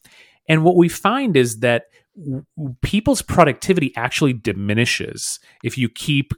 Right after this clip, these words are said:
getting stuck on that side of the loop, we call it, productivity side of the loop.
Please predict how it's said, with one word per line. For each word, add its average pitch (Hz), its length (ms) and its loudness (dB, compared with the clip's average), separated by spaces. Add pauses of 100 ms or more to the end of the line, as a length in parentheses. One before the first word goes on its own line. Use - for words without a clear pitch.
getting 117 280 0
stuck - 420 2
on 101 120 -2
that 101 220 -4
side 110 240 0
of 95 60 -4
the 92 60 -8
loop, 101 360 0
we 92 100 -6
call 85 320 -6
it, - 120 -16 (200)
productivity 110 600 -2
side 90 240 -6
of 87 80 -10
the 82 60 -14
loop. 82 320 -14